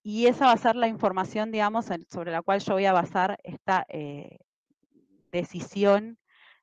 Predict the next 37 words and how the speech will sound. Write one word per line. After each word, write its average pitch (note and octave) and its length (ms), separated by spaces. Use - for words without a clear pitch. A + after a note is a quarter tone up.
este, E3 400
de E3 80
determinar F3+ 580
si F#3+ 300
esto F#3+ 300
puede G3+ 280
ser, F#3 200
si F#3+ 100
esta G#3 140
palabra G3 300
puede F#3+ 260
ser F#3 240
neutro F3+ 480
o E3+ 140
no E3 180
puede D3+ 300
ser - 240
neutro. - 420
El A#3+ 120
segundo C#4+ 360
recurso C4 440
que A3 120
tenemos C#4+ 460
es - 140
el G#3 100
Diccionario G3 480
de F#3+ 60
Americanismos, F#3 1000
¿sí? - 140
De F#3+ 100
la F3 80
Asociación, F#3 680
este, D#3 800
de E3 200
Sociedades E3 640
del, D3+ 680
de, D3 640